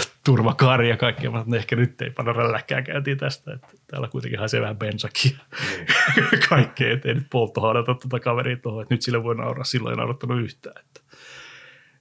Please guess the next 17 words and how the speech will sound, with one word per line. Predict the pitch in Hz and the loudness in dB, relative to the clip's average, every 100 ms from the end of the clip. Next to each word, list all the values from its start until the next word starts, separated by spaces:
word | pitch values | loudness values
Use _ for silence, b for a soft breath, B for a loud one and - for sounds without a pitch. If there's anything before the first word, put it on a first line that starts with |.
| - | -12
et | 98 - | -6 -4
ja | |
mä, | 107 117 151 _ _ _ _ _ _ - | -2 -4 -8 _ _ _ _ _ _ -8
mä | 117 117 | -2 2
muistan, | 120 - | 2 2
että | |
mä | 120 | 2
revin, | 127 139 120 131 143 | 4 6 4 2 4
revin | 147 131 104 | 6 6 6
sen | 117 127 - | 4 2 0
Tero-oven, | - 131 120 127 131 117 104 | 2 4 6 6 4 4 -2
kun | - 117 123 | -10 -10 -2
Tero | 120 113 110 | 0 0 -2
huusi | 120 120 104 | -2 -2 -2
tietenkin, | - 107 107 110 | -2 -4 -4 -8
kun | 113 - | -10 -6
oli | 120 131 | -8 -8